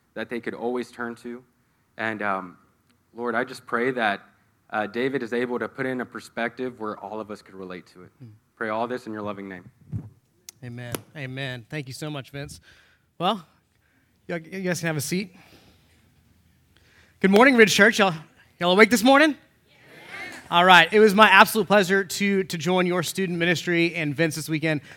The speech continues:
Speaker 2: uh, throughout Disciple Now. Uh, like you said, my name is David Hanson. I'm the student pastor at a church in Round Rock. Does anybody know where Round Rock's at?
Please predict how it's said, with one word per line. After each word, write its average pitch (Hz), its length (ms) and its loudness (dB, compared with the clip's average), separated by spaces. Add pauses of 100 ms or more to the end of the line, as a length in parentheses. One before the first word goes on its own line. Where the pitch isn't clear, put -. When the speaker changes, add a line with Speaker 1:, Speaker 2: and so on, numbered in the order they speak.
(120)
Speaker 2:
uh, 156 100 2
throughout 170 500 0
Disciple 160 500 0
Now. 156 320 0
Uh, 165 100 -6
like 165 180 2
you 160 60 -6
said, 170 220 0
my 170 100 0
name 160 140 0
is 147 140 -6 (280)
David 196 320 6
Hanson. 196 300 0
I'm 175 80 -2
the 165 80 -4
student 196 320 -6
pastor 170 380 0
at 170 140 -2
a 143 60 -6
church - 480 -6
in 147 260 -4
Round 165 280 4
Rock. 202 300 2 (240)
Does 139 100 -6
anybody 180 240 6
know 180 140 4
where 175 120 2
Round 170 220 6
Rock's 175 220 2
at? 190 200 4